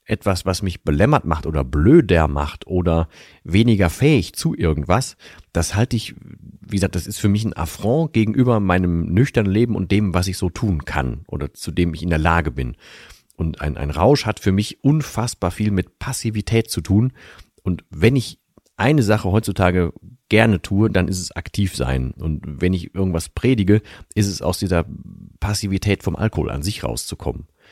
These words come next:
Das heißt, wenn man's runterbricht und das Ganze, was ich jetzt hier so ausgeschmückt habe, wegnimmt, dann sind's halt einfach nur zwei Dinge, ne? Ich nehme mir,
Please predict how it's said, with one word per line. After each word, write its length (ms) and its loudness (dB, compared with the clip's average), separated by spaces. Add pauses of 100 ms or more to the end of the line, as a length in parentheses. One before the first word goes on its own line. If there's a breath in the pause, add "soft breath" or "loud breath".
(480 loud breath)
Das 100 -10
heißt, 320 2 (760)
wenn 100 0
man's 200 0
runterbricht 580 2
und 120 -6
das 100 -6
Ganze, 300 0
was 140 2
ich 80 -6
jetzt 140 -4
hier 80 -2
so 80 0
ausgeschmückt 500 -4
habe, 180 -6
wegnimmt, 520 0
dann 120 -2
sind's 240 -2
halt 140 -2
einfach 180 -2
nur 140 -2
zwei 240 2
Dinge, 240 2
ne? 160 0
Ich 220 -12
nehme 760 0
mir, 340 6